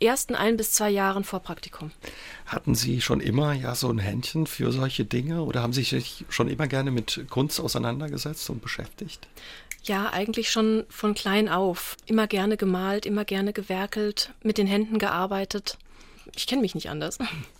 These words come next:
Speaker 2: Spezialisiert man sich dann ja auf unterschiedliche Kunst-, Stilrichtungen oder auch Kunstwerke?
Speaker 1: Man spezialisiert sich quasi schon durch die Vorpraktika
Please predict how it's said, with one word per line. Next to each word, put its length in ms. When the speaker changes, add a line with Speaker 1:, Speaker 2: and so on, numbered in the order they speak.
Speaker 2:
Spezialisiert 840
man 120
sich 240
dann 380
ja 220
auf 500
unterschiedliche 800
Kunst-, 580
Stilrichtungen 880
oder 200
auch 180
Kunstwerke? 800
Speaker 1:
Man 240
spezialisiert 640
sich 180
quasi 360
schon 440
durch 240
die 120
Vorpraktika 840